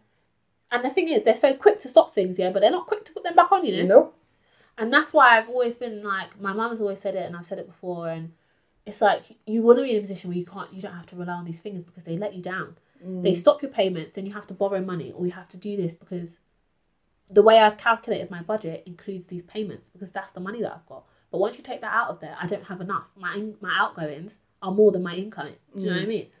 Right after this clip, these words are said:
Speaker 1: So once you're in that position, you have to rely on them to send you money when they're always bloody cutting you off and doing all sorts of things.
Speaker 2: Yep.
Speaker 1: It gets so,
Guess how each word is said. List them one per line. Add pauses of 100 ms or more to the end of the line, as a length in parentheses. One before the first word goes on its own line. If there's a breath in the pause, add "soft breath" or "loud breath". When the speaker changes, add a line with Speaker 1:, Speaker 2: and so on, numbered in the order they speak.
(400)
Speaker 1:
So
once
you're
in
that
position,
you
have
to
rely
on
them (760)
to
send
you
money
when
they're
always
bloody
cutting
you
off
and
doing
all
sorts
of
things.
Speaker 2:
Yep. (160)
Speaker 1:
It
gets
so,